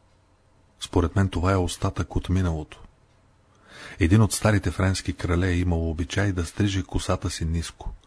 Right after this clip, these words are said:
понеже имал рана на главата си и искал да покаже на хората, че е герой и от нищо не се стеснява. Някои видни мъже започнали да му подражават, като стрижили също ниско косите си.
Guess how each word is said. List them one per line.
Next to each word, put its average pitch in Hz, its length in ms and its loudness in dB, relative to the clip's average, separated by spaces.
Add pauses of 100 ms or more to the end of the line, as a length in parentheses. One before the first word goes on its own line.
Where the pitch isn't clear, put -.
(440)
понеже 90 320 4
имал 90 260 4
рана 90 200 2
на 82 100 0
главата 80 420 -2
си - 160 -4
и 113 200 0
искал 101 340 0
да 90 100 -2
покаже 90 400 -2
на 82 80 0
хората, 85 440 -2 (340)
че 85 220 0
е 82 60 0
герой 80 460 0 (320)
и 98 100 2
от 82 160 0
нищо 101 240 -2
не 80 100 0
се 95 160 -4
стеснява. 78 480 -8 (1200)
Някои - 240 4
видни 98 320 2
мъже 85 260 0
започнали 95 520 -2
да 92 120 -2
му 92 120 0
подражават, 92 840 -4 (240)
като 92 220 -4
стрижили 92 400 -4
също - 360 -6
ниско 87 320 -2
косите - 420 -8
си. - 240 -16